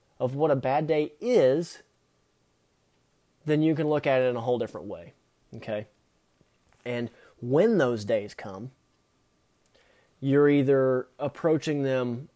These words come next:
largely as a, uh, in a negative way, or you're approaching them largely in a positive way and you're learning something from it.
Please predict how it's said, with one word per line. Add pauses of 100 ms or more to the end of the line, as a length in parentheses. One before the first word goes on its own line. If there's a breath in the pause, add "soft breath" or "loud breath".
(720)
largely
as (200)
a, (560)
uh, (420)
in
a
negative
way, (360 soft breath)
or
you're
approaching
them
largely
in
a
positive
way
and
you're
learning
something
from
it.